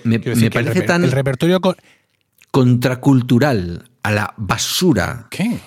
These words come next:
Speaker 1: y a la mierda
Speaker 2: Sí.
Speaker 1: que recibimos ahora de que tenemos
Speaker 2: Mm.
Speaker 1: que ser distintos, odiar a no
Speaker 2: No.
Speaker 1: sé quién y todo lo
Speaker 2: Sí.
Speaker 1: demás, que unos señores
Speaker 2: Mira,
Speaker 1: y unas
Speaker 2: mu-
Speaker 1: señoras en Murcia canten en euskera un villancico que pone los pelos de punta,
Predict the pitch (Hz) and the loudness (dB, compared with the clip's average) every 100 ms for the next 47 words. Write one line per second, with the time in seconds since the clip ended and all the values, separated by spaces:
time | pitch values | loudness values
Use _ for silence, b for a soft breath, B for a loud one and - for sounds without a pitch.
0 | - 117 117 113 117 123 147 170 117 98 | -2 0 2 2 4 4 4 4 2 0
1 | 95 113 107 101 117 127 160 147 110 95 | -2 -4 -6 -2 0 2 2 2 0 -2
2 | 90 87 110 B B B B 110 104 117 | -4 -6 -10 B B B B -2 -2 -2
3 | 101 107 131 165 117 92 123 156 135 135 | -2 0 2 2 0 -2 -2 0 0 -2
4 | - - 135 123 101 87 90 - - B | -4 -2 2 2 2 -2 -6 -8 -12 B
5 | B B 107 107 110 131 156 151 131 131 | B B -2 0 2 0 0 0 0 -2
6 | - 120 107 92 92 90 B B B - | 0 2 2 2 0 -4 B B B -6
7 | 101 - 156 175 127 98 87 87 - B | -4 0 2 4 2 0 -4 -6 -10 B
8 | B B - 107 135 185 - 185 170 165 | B B -2 2 2 2 2 2 2 2
9 | 143 151 151 143 143 151 135 151 127 110 | 2 2 2 2 2 2 2 2 4 4
10 | 98 - 101 90 123 143 156 147 123 101 | 2 0 -2 0 -2 0 0 2 2 0
11 | - 107 123 139 147 139 120 113 95 85 | -2 0 2 4 4 2 -2 -4 -4 -4
12 | 104 98 123 143 131 - 113 101 95 95 | -4 0 2 2 2 0 0 0 0 -2
13 | 90 123 156 165 202 - | -2 0 2 0 -2 -8